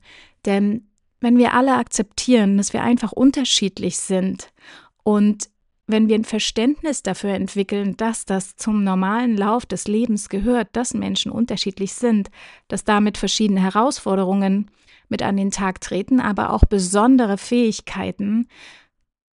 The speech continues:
dann sollte es ganz normal sein, diese Unterschiedlichkeit auch in den Alltag in soziale Events, in Unternehmen, in die Arbeit, innerhalb von Familien, in Einrichtungen oder was auch immer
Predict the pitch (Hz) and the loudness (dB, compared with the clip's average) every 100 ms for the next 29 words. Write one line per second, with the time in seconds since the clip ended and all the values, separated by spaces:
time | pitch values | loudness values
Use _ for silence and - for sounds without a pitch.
0 | _ - 220 240 285 247 247 262 - 233 | _ 0 2 4 2 0 4 4 4 4
1 | 202 214 294 294 220 185 185 190 196 208 | 4 4 2 0 0 0 0 0 0 -4
2 | - _ _ _ 214 202 196 196 208 _ | -8 _ _ _ 0 0 0 -2 -4 _
3 | 269 311 226 - 185 180 180 - - 196 | 0 2 2 0 -2 -4 -8 -6 -4 -2
4 | 208 - 208 202 - 214 202 202 - 247 | -2 -2 -2 -2 -2 -2 0 0 0 0
5 | 277 - 240 233 233 - _ _ _ - | 0 -2 -4 -2 -4 -8 _ _ _ -6
6 | 202 190 185 - 196 190 190 208 185 202 | -2 -2 -2 -2 0 0 0 0 -2 0
7 | 240 240 233 240 - - _ _ - 190 | 4 4 4 2 -6 -12 _ _ -4 0
8 | 185 185 196 196 233 240 226 220 220 202 | 0 2 4 6 8 8 6 4 0 -2
9 | 185 190 208 214 208 208 214 208 208 202 | -2 -2 -2 -2 -2 0 -2 -4 -4 -2
10 | 190 190 - 196 202 202 214 226 202 196 | -2 -4 -4 -4 0 2 2 2 0 0
11 | 202 233 - 247 247 226 - 220 208 208 | 0 0 2 4 6 4 0 0 2 2
12 | 220 214 190 220 - 220 - 208 202 202 | 0 -4 -4 -4 -4 -8 -6 -4 -4 -6